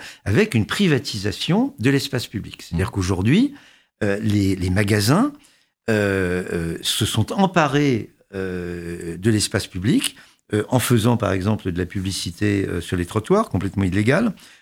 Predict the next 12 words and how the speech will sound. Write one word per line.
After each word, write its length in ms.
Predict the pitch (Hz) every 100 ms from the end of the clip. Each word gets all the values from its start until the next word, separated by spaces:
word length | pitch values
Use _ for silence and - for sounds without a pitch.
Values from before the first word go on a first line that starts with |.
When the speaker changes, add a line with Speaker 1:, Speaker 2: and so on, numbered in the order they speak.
| -
Speaker 1:
en 80 | 101
projetant 460 | 135 139 - 143
de 60 | 120
la 60 |
publicité 580 | 90 110 101 - 98 110
complètement 420 | 101 90 92 -
illégale 580 | 98 92 92 104 104 90 -
sur 200 | - 80
les 100 | 85
façades 340 | 95 - 87
des 200 | 82 92
immeubles. 360 | 123 247 285